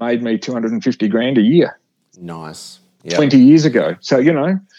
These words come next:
Speaker 1: <laughs> just keep going until you find your tribe.
Speaker 2: You betcha. I love it. Um, I guess listeners, you know, this has been a super valuable episode. We love referral partners, and you need to find your tribe, as Ash said.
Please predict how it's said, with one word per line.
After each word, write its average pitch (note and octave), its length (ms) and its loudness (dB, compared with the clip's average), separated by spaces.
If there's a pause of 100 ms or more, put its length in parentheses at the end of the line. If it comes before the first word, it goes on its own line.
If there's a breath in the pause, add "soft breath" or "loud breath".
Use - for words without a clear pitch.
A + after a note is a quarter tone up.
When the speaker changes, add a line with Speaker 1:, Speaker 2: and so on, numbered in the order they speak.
(140)
Speaker 1:
<laughs> - 380 -14
just - 280 -8
keep C3+ 280 0 (200)
going A#2+ 580 -2
until G#2 240 -8
you G2 120 -4
find G2+ 320 -6
your F#2+ 140 -4
tribe. - 400 -10 (120)
Speaker 2:
You E2+ 180 -12
betcha. D2+ 360 -14 (120)
I E2+ 80 -10
love E2 220 -8
it. - 300 -14
Um, E2+ 480 -10 (340 soft breath)
I G2 80 -6
guess G#2 220 -4
listeners, G#2 540 -8
you G2+ 80 -10
know, F#2 100 -4
this F2 100 -10
has F2+ 100 -14
been F#2 120 -8
a F#2 60 -8
super F#2 320 -10
valuable F2 600 -8 (400 soft breath)
episode. F#2 640 -8
We G2 120 -14
love F#2 240 -4
referral F#2 500 -6
partners, F2 680 -14 (140)
and F#2 580 -14 (260 soft breath)
you F#2 80 -16
need F#2+ 180 -10
to C3 60 -18
find G2 280 -10
your E2+ 140 -10
tribe, G2+ 360 -8
as F#2+ 140 -10
Ash F#2+ 200 -14
said. A#2+ 320 -6